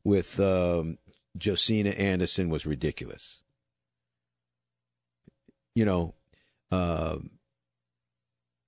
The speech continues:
Odell started the season. He had closed the door on all the nonsense from last season. Everybody was pumped up, effervescent, if, <laughs> if you will. Everybody was excited. Everything was going well.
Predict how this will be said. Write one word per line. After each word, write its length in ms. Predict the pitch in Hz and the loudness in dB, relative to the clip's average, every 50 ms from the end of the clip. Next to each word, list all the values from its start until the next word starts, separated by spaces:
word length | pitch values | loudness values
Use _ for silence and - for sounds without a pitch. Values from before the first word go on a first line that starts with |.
| _ _ _ _ - - | _ _ _ _ 0 4
Odell 420 | 123 120 117 87 139 143 147 143 | 4 4 6 6 6 6 6 6
started 420 | - - - 135 135 131 131 120 | 4 2 2 4 4 4 4 2
the 100 | 104 117 | 2 0
season. 420 | 104 - - 123 120 113 107 120 113 | 0 2 2 2 2 4 2 2 0
He 180 | 110 98 - | 2 2 4
had 180 | 117 107 92 - | 2 2 2 -2
closed 480 | - - 131 135 139 151 151 123 101 - | -4 0 2 4 4 4 4 2 2 0
the 100 | 120 110 | 0 0
door 440 | 92 101 120 117 120 117 113 107 | 2 2 4 4 4 4 4 4
on 100 | 101 101 | 2 2
all 200 | 107 110 113 113 | 2 2 2 2
the 120 | 101 113 104 | 2 0 2
nonsense 520 | 98 101 101 98 90 - - 98 92 87 | 2 2 2 2 0 0 -2 -2 -2 -2
from 200 | - - 90 82 | -2 -2 -2 0
last 260 | 85 90 85 78 - | 0 0 0 0 -2
season. 420 | - - 76 64 - - - - _ _ _ _ _ _ _ _ _ _ _ _ _ _ _ _ _ _ - | -2 -4 -4 -4 -4 -8 -16 -18 _ _ _ _ _ _ _ _ _ _ _ _ _ _ _ _ _ _ 0
Everybody 500 | 107 110 107 104 85 85 104 95 92 90 | 0 2 2 0 0 0 0 0 0 0
was 380 | 87 87 87 82 76 - - _ _ _ _ _ _ _ _ _ _ _ _ - | -2 -2 -2 -4 -6 -8 -10 _ _ _ _ _ _ _ _ _ _ _ _ 0
pumped 340 | - - 123 113 98 - - | 2 2 2 0 -2 0 2
up, 260 | 117 113 110 104 - _ _ _ _ - 151 | 2 2 2 0 -2 _ _ _ _ 4 4
effervescent, 760 | 143 - - 123 110 98 120 127 117 - 117 113 113 - - - | 4 4 2 0 0 2 2 2 2 2 -2 -2 -4 -6 -6 -4
if, 200 | - - - - - | -4 -4 -4 -4 -6
<laughs> 40 | 120 - - - - - - - 127 - | -6 -4 -2 -2 -2 -2 0 -2 -2 2
if 240 | - 123 110 - - | 2 0 0 2 0
you 100 | 110 107 | 2 2
will. 260 | 107 113 117 117 117 | 4 4 4 4 4
Everybody 380 | 131 143 143 143 120 135 127 123 | 2 2 2 2 2 2 2 2
was 160 | 107 92 - | 0 0 -4
excited. 680 | 80 - - - 120 120 120 120 117 117 110 107 104 - - - - - - | -4 -2 -2 0 2 4 4 4 4 2 0 0 -2 -8 -20 -20 -20 -12 0
Everything 380 | - 135 131 131 120 - 127 120 | 2 2 2 2 0 0 0 0
was 140 | 113 110 85 | 0 0 2
going 320 | - 117 107 104 104 104 | 2 2 2 2 2 2
well. 420 | 104 107 110 107 107 107 107 101 | 2 2 2 4 2 2 0 -2